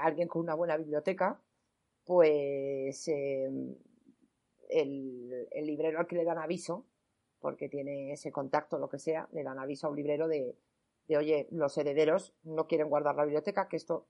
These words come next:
tristemente o no tristemente, pasa mucho, se muere alguien, tiene una biblioteca estupenda, los herederos tienen que vender la casa, dicen, "Oye, pero hay que deshacerse de los libros, ¿qué hacemos con esto? ¿Y dónde lo vendemos? ¿Y qué? Uy, no tenemos ni idea". Entonces, pues,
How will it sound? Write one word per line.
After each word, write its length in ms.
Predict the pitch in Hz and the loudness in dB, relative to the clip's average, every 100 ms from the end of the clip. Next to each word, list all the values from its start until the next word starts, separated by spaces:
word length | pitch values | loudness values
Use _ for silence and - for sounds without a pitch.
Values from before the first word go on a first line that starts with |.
| _ | _
tristemente 640 | 208 196 202 196 202 180 147 | -2 0 0 -2 -2 0 0
o 80 | 147 | 0
no 120 | 175 | -4
tristemente, 500 | 180 175 185 196 165 | -4 -4 -4 -2 -2
pasa 300 | 156 156 147 | -2 -4 -4
mucho, 400 | 196 220 233 349 | -4 -4 -6 -6
se 140 | - | -6
muere 240 | 147 147 160 | -4 0 2
alguien, 360 | 170 175 208 | 2 2 -2
tiene 140 | 202 156 | -4 -4
una 80 | 156 | -2
biblioteca 340 | 151 165 165 | 0 0 -2
estupenda, 580 | 160 165 175 185 226 - _ _ _ _ _ - | -4 -6 -6 -4 -6 -8 _ _ _ _ _ 4
los 180 | 175 175 | 6 6
herederos 340 | 156 160 165 | 6 6 4
tienen 160 | 175 165 | 0 0
que 80 | |
vender 280 | 160 156 156 | 0 2 2
la 120 | 165 175 | 2 2
casa, 240 | 185 220 | 0 0
dicen, 260 | 175 170 170 | -2 -2 2
"Oye, 160 | 220 | 2
pero 100 | 220 165 | 4 2
hay 40 | |
que 80 | 185 | 0
deshacerse 440 | 185 202 202 214 | 0 0 0 0
de 60 | 196 | 2
los 140 | 160 | 2
libros, 220 | 180 214 - | 2 0 0
¿qué 60 | |
hacemos 220 | 202 202 - | -2 -2 -2
con 160 | 165 | -4
esto? 200 | 214 214 | -2 -2
¿Y 40 | 180 | -2
dónde 200 | 185 196 | 0 2
lo 100 | 175 | 2
vendemos? 380 | 160 196 233 165 | 2 2 0 0
¿Y 60 | |
qué? 240 | 170 180 - _ _ | 0 0 -4 _ _
Uy, 180 | 226 262 | 2 4
no 120 | 180 | 4
tenemos 220 | 196 202 | 2 0
ni 80 | 175 | 2
idea". 340 | 165 208 160 - _ _ _ | 4 4 2 -6 _ _ _
Entonces, 260 | 151 180 180 | -6 -4 -2
pues, 220 | 190 | -4